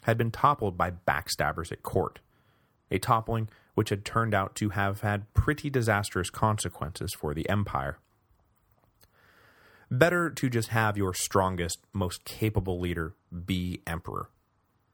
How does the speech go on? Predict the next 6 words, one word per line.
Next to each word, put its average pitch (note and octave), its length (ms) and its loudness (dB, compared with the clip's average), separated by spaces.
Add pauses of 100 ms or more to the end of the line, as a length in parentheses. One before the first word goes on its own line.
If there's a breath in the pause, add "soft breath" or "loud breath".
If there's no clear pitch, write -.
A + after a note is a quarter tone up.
(600)
And G2+ 100 2
now G2+ 400 0
Constantius E2+ 680 -2
was E2+ 120 -4
just - 300 -6
that. - 320 -2